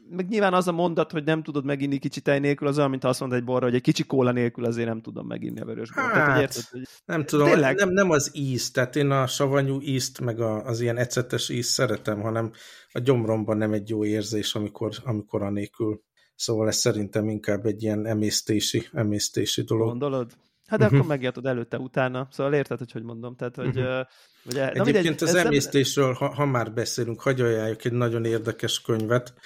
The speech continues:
Speaker 2: amit éppen most olvasok, de mindenkinek nagyon javaslom. Az a cím, hogy Food for Life, egy Tim Spector nevű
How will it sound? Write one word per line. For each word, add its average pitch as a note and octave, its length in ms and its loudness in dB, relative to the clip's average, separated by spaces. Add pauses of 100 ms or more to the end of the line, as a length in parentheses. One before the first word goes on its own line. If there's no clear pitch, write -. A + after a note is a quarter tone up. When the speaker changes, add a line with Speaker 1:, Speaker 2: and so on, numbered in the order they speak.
(160)
Speaker 2:
amit A2+ 320 -2
éppen A#2 300 2
most A#2 300 0
olvasok, A2+ 560 0
de A2 400 0 (200)
mindenkinek A2+ 680 0
nagyon A2+ 280 0
javaslom. A2 480 0
Az B2 120 2
a B2 40 0
cím, A#2+ 240 0
hogy A#2 160 4 (260)
Food C#3 340 0
for A2+ 300 2
Life, G#2 420 0 (100)
egy - 140 -8
Tim B2+ 300 0
Spector A2+ 640 -2
nevű A2 440 -4